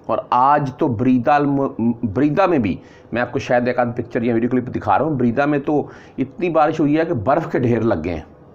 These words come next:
इतनी साथ में बर्फ़ गिरी है। और मक्का में भी आपको पता है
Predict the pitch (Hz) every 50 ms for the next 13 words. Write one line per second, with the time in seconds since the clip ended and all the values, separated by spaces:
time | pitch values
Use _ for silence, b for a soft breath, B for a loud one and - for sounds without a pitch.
0 | - - 101 - - - 147 151 - - 123 - - 127 127 - - 156 156 131
1 | 104 120 165 156 - - - 107 76 104 113 98 92 82 73 69 - B B B
2 | B B B B B B B 110 120 117 113 131 139 - - 208 208 208 208 190
3 | 175 180 165 151 - - - 131 127 107 - 117 117 113 101 -